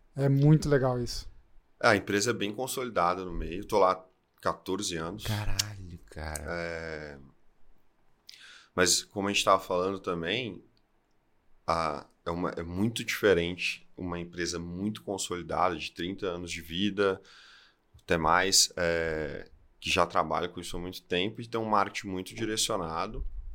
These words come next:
Speaker 2: do que uma empresa que tá começando e todas as poss-, e, e você como owner ou como uma pessoa que começou com a empresa, tem a possibilidade de levá-la pra onde você quiser.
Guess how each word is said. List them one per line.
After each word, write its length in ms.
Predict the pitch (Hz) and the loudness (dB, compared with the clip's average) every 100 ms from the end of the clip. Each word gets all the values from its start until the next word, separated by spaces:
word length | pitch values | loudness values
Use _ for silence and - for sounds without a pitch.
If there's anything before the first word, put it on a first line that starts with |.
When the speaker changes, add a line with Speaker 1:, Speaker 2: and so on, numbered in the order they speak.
| - - _ - - | -12 -16 _ -10 -2
Speaker 2:
do 100 | 113 | 2
que 60 | 139 | 4
uma 100 | 139 | 4
empresa 320 | 107 98 98 | 4 0 0
que 60 | - | -2
tá 100 | 110 | -4
começando 800 | 120 127 120 - 92 113 139 139 | -2 4 4 4 0 -2 -8 -12
e 60 | 117 | -2
todas 260 | 117 117 | 0 0
as 120 | 117 | -2
poss-, 340 | 117 120 - - | -6 -8 -12 -10
e, 200 | - 92 | -8 -6
e 40 | 90 | -4
você 340 | 98 92 95 | 0 2 0
como 280 | - 92 90 | -2 -6 -6
owner 460 | 82 87 104 92 82 | -2 2 2 0 -4
ou 120 | 80 | -8
como 240 | 78 87 87 | -8 -8 -8
uma 100 | 85 | -6
pessoa 280 | 85 - - | -6 -6 -8
que 80 | |
começou 400 | - 90 - 87 | -8 -6 -4 -6
com 100 | - | -6
a 40 | 87 | -8
empresa, 520 | 87 85 90 107 131 - - - - _ - | -4 -2 0 -2 -8 -16 -20 -20 -20 _ -2
tem 80 | 117 | 0
a 20 | |
possibilidade 580 | 120 117 117 107 92 98 | 2 0 0 4 4 4
de 60 | |
levá-la 360 | 127 117 110 113 | -2 2 2 2
pra 160 | 113 127 | -2 -4
onde 240 | 120 120 | -6 -6
você 240 | 131 143 | -2 -2
quiser. 420 | 135 170 135 85 | -2 4 4 4